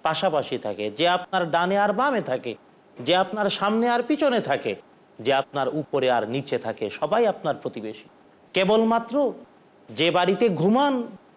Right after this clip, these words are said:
ওই ঘুমানোর জায়গার ডানে আর বামে যারা, তারাও প্রতিবেশী, কিন্তু এটাই কেবল প্রতিবেশীর সংজ্ঞা নয়, বরং জীবনের প্রত্যেকটি অধ্যায়ে, প্রত্যেকটি কাজে, প্রত্যেকটি বিষয়ে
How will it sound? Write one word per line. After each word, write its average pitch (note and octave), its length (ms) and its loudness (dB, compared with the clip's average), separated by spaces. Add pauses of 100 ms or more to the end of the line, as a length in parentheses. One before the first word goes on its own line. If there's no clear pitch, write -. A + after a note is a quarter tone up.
(300)
ওই A#2+ 120 -4 (100)
ঘুমানোর A#3 540 4
জায়গার G#3 460 4 (260)
ডানে F#3 320 2
আর F#3+ 160 2
বামে F3 300 0
যারা, D#3+ 420 2 (500)
তারাও F3+ 340 4
প্রতিবেশী, G#3+ 720 2
কিন্তু D#3 380 -4
এটাই A3 320 2
কেবল G#3+ 280 4
প্রতিবেশীর D#3 540 0
সংজ্ঞা B2+ 360 -4
নয়, A2 280 0 (800)
বরং C#4 280 4 (480)
জীবনের A3+ 360 2
প্রত্যেকটি D#4 680 0
অধ্যায়ে, F3 640 2
প্রত্যেকটি - 680 -2
কাজে, F#3 440 2
প্রত্যেকটি - 580 0
বিষয়ে G#3 520 0